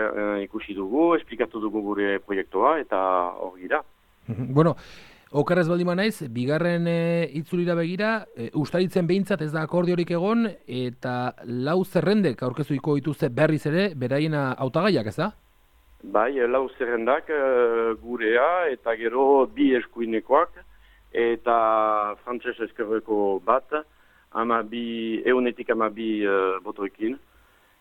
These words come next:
Speaker 1: eta hirugarrena da, mm, hauz-, eh, eh, megaren, eh, zerrenda.
Speaker 2: Mhm. Beraz, eh, aukera desente, eh, ezkerreko abertzaleak, eh, alkatetza lortzeko?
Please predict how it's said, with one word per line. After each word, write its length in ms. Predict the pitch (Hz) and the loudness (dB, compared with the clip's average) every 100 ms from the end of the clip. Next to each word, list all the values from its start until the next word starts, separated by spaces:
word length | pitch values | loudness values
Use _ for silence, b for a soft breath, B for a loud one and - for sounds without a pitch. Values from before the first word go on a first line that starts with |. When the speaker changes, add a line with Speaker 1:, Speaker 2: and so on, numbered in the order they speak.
| - | -4
Speaker 1:
eta 380 | 104 104 110 104 104 104 104 101 101 98 98 98 98 101 | -4 0 2 4 4 2 2 0 -2 -4 -6 -8 -8 -8
hirugarrena 760 | 104 123 123 123 113 127 139 143 | -4 -2 2 2 2 -4 -2 -2
da, 560 | 120 117 113 113 113 110 | 0 0 2 2 0 -2
mm, 320 | 107 104 - | -6 -12 -4
hauz-, 400 | - 117 - - - | 0 0 -4 -20 -6
eh, 460 | 117 110 107 104 101 b b b b b - | -2 -2 -2 -6 -8 b b b b b -4
eh, 840 | 101 101 101 98 98 95 92 90 90 92 - | 2 4 6 4 4 0 -4 -12 -14 -16 -14
megaren, 420 | 101 120 120 131 123 | 0 2 4 2 2
eh, 840 | 113 110 107 104 101 95 95 98 - | 2 2 0 -2 -6 -10 -16 -18 -16
zerrenda. 340 | 113 110 95 82 - _ _ 127 | -8 -6 -4 -6 -8 _ _ -8
Speaker 2:
Mhm. 180 | 107 - B B B | -6 -6 B B B
Beraz, 340 | 120 170 - - | 4 4 2 -8
eh, 220 | 104 98 - - | -10 -10 -12 -2
aukera 500 | 135 113 131 147 147 | 0 2 4 6 4
desente, 760 | 135 156 - 180 175 208 226 - | 4 2 4 2 4 2 2 -2
eh, 180 | - - | -10 -6
ezkerreko 640 | 123 - 143 151 160 147 139 | -8 -4 -2 0 2 2 0
abertzaleak, 720 | 143 156 147 156 170 202 - | 0 -2 -2 0 0 0 -4
eh, 340 | 160 131 120 117 | -8 -6 -6 -4
alkatetza 480 | 120 127 143 160 170 | -4 -4 -4 -2 0
lortzeko? 400 | 185 208 165 92 | 2 2 -2 -4